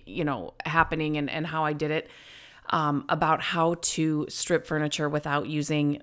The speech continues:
like, your traditional stripper. Um, uh, and I got a lot of comments on there, and then I've shared it on Instagram as well,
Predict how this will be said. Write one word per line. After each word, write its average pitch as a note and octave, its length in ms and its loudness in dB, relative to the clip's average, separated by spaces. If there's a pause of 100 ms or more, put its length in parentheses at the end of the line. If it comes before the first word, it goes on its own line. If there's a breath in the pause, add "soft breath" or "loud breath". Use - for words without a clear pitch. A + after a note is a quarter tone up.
like, C#3+ 300 -4
your C#3 320 -4
traditional D3+ 640 -2
stripper. F3 600 0 (500 loud breath)
Um, C3 440 0 (920)
uh, A#2+ 320 4 (120)
and F3 640 0 (120)
I F3+ 140 2
got F#3+ 420 2 (240)
a G3 40 2
lot E3+ 200 2
of D#3 80 -2
comments C4 400 4
on A#3 80 4
there, G3+ 180 4
and F3+ 100 4
then F3+ 120 4
I've F3 100 4
shared A3 260 2
it G#3 140 4
on D3+ 480 0 (180)
Instagram E3 480 0
as C#3 140 -2
well, D3 400 0